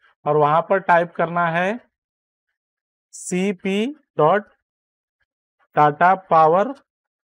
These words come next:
डॉट कॉम और एंटर कर देना है। एंटर करने के बाद दोस्तों, आपके सामने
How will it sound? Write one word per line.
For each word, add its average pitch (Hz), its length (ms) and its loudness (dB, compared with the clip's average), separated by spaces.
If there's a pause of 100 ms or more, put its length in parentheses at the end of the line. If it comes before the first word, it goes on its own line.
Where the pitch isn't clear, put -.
(260)
डॉट 170 380 2 (300)
कॉम 160 280 0 (320)
और 202 240 0 (140)
एंटर 185 340 0
कर 165 200 -2
देना 131 240 -6
है। 123 120 -18 (1700)
एंटर 165 340 -2
करने 196 280 2
के 196 120 0
बाद 185 180 2
दोस्तों, 175 460 -2 (1080)
आपके 156 360 2
सामने 185 460 0